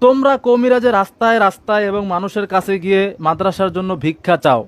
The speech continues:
বা চামড়া কালেকশন করো, নাউজুবিল্লাহ, এমন কাজ তো সাহাবিগণের আদর্শ বিরোধী কাজ, সুন্নাত বিরোধী কাজ। এত বড় বেদাত পালন করো তোমরা, আর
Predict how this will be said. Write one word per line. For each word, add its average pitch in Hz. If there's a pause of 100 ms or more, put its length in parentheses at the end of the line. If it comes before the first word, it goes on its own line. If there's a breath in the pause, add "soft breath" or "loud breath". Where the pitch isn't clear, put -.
(140)
বা 147
চামড়া 202
কালেকশন 165
করো, 143 (580 soft breath)
নাউজুবিল্লাহ, 180 (200)
এমন 240 (120)
কাজ 254 (100)
তো 247 (120)
সাহাবিগণের 226 (140)
আদর্শ 233 (140)
বিরোধী 233
কাজ, 185 (680)
সুন্নাত 233 (100)
বিরোধী 240
কাজ। 175 (1080)
এত 226 (100)
বড় 285
বেদাত 277 (140)
পালন 294
করো 311
তোমরা, 311 (1200)
আর 208